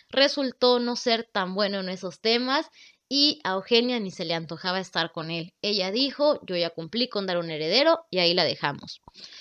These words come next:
Pero como buen vato, él se andaba con una y luego con otra y no le importaba lo que su esposa quería, ni tampoco le importaba que tenía una frágil salud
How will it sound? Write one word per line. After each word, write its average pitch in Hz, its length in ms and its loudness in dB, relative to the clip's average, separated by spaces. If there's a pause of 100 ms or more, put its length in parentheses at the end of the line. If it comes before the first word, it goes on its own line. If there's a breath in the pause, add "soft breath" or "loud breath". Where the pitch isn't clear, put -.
(600 loud breath)
Pero 339 200 6
como 349 260 4
buen 392 220 4
vato, 330 400 6
él 226 220 6
se 240 100 0
andaba 190 300 -2
con 196 240 0
una 254 360 0
y 233 60 0
luego 175 260 2
con 175 220 -4
otra 247 540 4
y 185 100 -2
no 190 160 0
le 226 80 0
importaba 190 600 0
lo 180 100 0
que 160 100 -10
su 160 100 -10
esposa 190 360 -6
quería, 240 420 0
ni 254 100 -6
tampoco 156 440 -6
le 196 80 -2
importaba 185 540 -2
que 165 140 -6
tenía 175 380 -6
una 175 160 -4
frágil 170 400 -6
salud 214 400 0